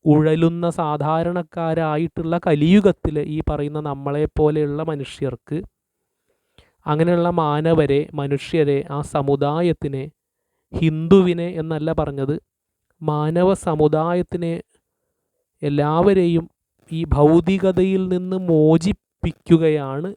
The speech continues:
ഗീതയുടെ ആത്യന്തികമായിട്ടുള്ള ലക്ഷ്യം എന്ന് പറയുന്നത്. അർജുനന് കുരുക്ഷേത്രത്തിൽ, ഭാരതഭൂമിയിൽ ദ്വാപരയുഗത്തിൻ്റെ അവസാനത്തിൽ യുദ്ധം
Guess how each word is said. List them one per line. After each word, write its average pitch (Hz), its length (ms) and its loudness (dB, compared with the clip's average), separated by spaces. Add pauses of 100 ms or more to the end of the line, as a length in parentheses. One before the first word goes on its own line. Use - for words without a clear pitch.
(160)
ഗീതയുടെ 147 640 -2 (180)
ആത്യന്തികമായിട്ടുള്ള 147 1160 -2
ലക്ഷ്യം 143 520 -4
എന്ന് 139 160 0
പറയുന്നത്. 120 400 0 (1900)
അർജുനന് 175 600 2 (100)
കുരുക്ഷേത്രത്തിൽ, 170 880 0 (280)
ഭാരതഭൂമിയിൽ 151 880 2 (220)
ദ്വാപരയുഗത്തിൻ്റെ 151 1120 -2
അവസാനത്തിൽ 147 640 -2 (100)
യുദ്ധം 147 420 2